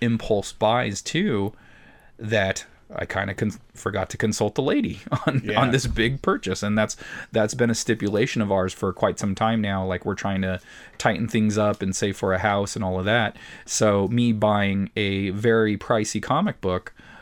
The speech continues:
Speaker 1: uh, was not on the docket. <laughs> And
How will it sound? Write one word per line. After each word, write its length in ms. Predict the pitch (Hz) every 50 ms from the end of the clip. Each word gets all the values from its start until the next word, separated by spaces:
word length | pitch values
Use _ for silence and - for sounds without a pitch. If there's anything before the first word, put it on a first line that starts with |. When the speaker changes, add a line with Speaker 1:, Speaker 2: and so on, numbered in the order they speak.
| - - - -
Speaker 1:
uh, 180 | 98 101 95 -
was 480 | - 107 110 107 113 113 107 101 110
not 600 | 113 113 110 107 101 98 104 104 - - - - - - - - - -
on 200 | 98 98 98 98
the 60 | 95 92
docket. 500 | - 104 123 165 170 - 90 - - - - - -
<laughs> 140 | - - -
And 100 | - -